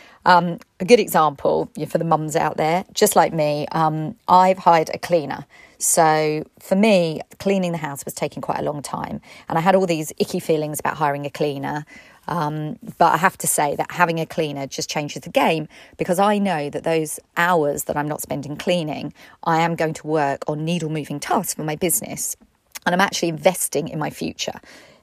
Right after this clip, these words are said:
You know, I'm spending the money on the cleaner, but I'm actually viewing it as an investment because I'm gonna use that time so effectively. Um, so have a look through that list and work out what you can automate,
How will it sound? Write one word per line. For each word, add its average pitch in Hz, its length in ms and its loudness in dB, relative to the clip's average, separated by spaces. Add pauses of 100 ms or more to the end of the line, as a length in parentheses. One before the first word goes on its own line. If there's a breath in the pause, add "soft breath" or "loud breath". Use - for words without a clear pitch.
You 156 120 -6
know, 143 80 -2
I'm 143 140 -2
spending 214 340 -4
the 175 80 -4
money 160 220 -4
on 151 80 -6
the 143 80 -8
cleaner, 233 500 -2
but 127 140 -4
I'm 147 180 -4
actually - 300 -8
viewing 151 360 -6
it 147 200 -8 (100)
as 143 200 -6
an 147 60 -10
investment - 480 -6
because - 200 -14
I'm 139 80 -10
gonna 143 160 -8
use 143 240 -10
that - 180 -12
time 143 420 -10
so - 240 -6
effectively. 185 1000 -4 (640 soft breath)
Um, 175 420 4
so 190 240 6
have 233 220 4
a - 20 4
look 294 160 0
through 240 140 -2
that 214 160 0
list 170 200 -2
and 160 100 -2
work 180 280 0
out 160 220 -4
what 175 220 0
you 170 180 -4
can - 240 -6 (100)
automate, 175 540 0